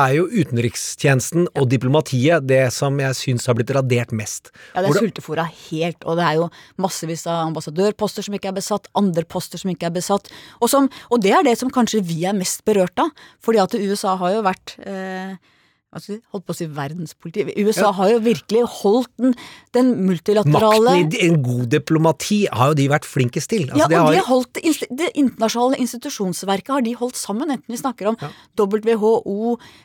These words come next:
Speaker 2: handelsorganisasjoner, F N, ja, you name it, de har vært i førersetet og holdt verden sammen.
Speaker 1: Ja. Hvor, eh, hvor raskt tror du de kan bygge det opp igjen?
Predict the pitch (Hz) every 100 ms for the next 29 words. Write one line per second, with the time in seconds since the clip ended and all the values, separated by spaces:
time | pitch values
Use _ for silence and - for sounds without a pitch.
0 | _ - 175 240 226 233 226 226 233 226
1 | 226 226 247 - 254 - - - - -
2 | 151 - - - 196 240 233 185 180 196
3 | 240 190 190 208 196 175 _ - 226 214
4 | 165 143 - 160 - 214 - 180 - 170
5 | - 156 160 170 - - 156 _ - 147
6 | - _ _ _ _ _ _ _ _ _
7 | _ _ 123 147 208 196 190 190 185 180
8 | 180 180 180 180 160 226 180 - 170 170
9 | 165 180 185 151 135 - 202